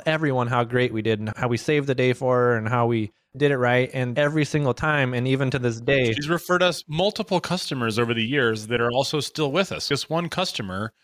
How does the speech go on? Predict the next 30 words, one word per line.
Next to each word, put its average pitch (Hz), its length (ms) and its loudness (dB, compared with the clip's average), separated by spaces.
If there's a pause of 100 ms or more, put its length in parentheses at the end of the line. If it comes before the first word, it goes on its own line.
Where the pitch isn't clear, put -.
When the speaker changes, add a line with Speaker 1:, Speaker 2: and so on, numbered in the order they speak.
(260)
Speaker 2:
that 147 140 4
we're 156 120 2
probably 180 640 0
into 143 360 0
twenty-five 156 500 -2
thousand 135 300 0
dollars 120 240 2
of 110 140 -2
revenue 113 400 -2
with 110 220 -4
one 104 200 -4
person 85 640 -8 (320)
has 127 180 -2
referred 120 360 -2
us 117 240 -4
other 117 260 0
customers 87 600 -6
that 92 120 -8
are 90 100 -8
multiple 95 460 -8
thousands 90 480 -10
of 85 80 -16
dollars 85 320 -8
in 90 100 -12
revenue 90 340 -8
over 87 120 -10
the 92 120 -8
years 95 220 -6
as 104 120 -8
well. 127 320 -2